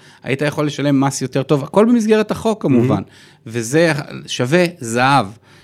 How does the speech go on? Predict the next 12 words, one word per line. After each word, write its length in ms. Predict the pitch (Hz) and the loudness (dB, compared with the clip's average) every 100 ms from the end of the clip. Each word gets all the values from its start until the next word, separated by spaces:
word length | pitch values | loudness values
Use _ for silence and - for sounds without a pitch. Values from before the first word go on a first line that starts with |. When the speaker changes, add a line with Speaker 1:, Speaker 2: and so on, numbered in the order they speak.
| - | -8
Speaker 1:
שלא 340 | 110 127 214 | 0 6 8
לדבר 440 | 262 214 156 156 | 8 6 4 6
על 120 | 143 127 | 6 2
זה 260 | 120 123 120 | 0 -2 -4
שלפעמים 880 | - 117 113 - 113 - 117 160 175 | -8 -6 -6 -6 -12 -6 0 2 2
משפטים 540 | 139 - 120 - 180 | -2 -4 -6 0 2
לא 140 | 151 143 | 4 2
נכונים, 520 | 131 - 120 117 107 | 0 -2 -2 -2 -2
או 220 | 104 104 | -6 -8
פרשנות 480 | - 110 123 143 175 | -10 -12 -4 -2 0
לא 100 | 165 | 0
נכונה, 360 | 139 - 117 | 0 -2 -6